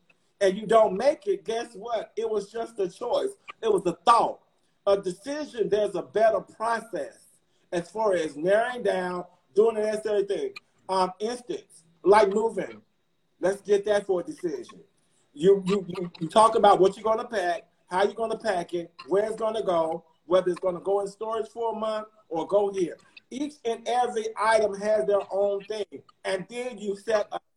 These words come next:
specific date to move, correct? Those are decisions. That means it has a permanent effect. A choice you can change real quick. Look, I don't wanna drink in the red cup no more. Let me switch it to blue.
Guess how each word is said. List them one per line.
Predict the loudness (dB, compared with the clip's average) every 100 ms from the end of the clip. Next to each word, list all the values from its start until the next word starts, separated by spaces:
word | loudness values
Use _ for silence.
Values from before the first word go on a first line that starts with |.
| _
specific | -8 -8 -10 -10 -10 2
date | 6 6 2 -6 _
to | -6
move, | -4 2 2 2
correct? | -4 -2 -2 -4 _ _ _ _ _ _ _ _ -2
Those | 6 6 6
are | 6 4
decisions. | 2 -4 -4 -6 -4 -4 -4 -6 -8 _
That | 2 2 0
means | 0 2
it | 2
has | 2 -2 -2 -6
a | -8 -6
permanent | -8 -6 -6 -6 -6
effect. | -4 -2 -2 -4 _ _ _
A | 2 4
choice | 0 0 -2
you | -10
can | -14
change | -12 -8 -8 -8
real | -4 -4
quick. | -2 -4 -4 0
Look, | 0 0 -12 _ _ _ _ 0
I | 2
don't | 2
wanna | -4 -6
drink | -6 -6
in | -6
the | -6
red | -8 -10
cup | -6 -6
no | -6
more. | -8 -6
Let | -6
me | -8
switch | -14 4 4 4
it | -2
to |
blue. | 2 2 0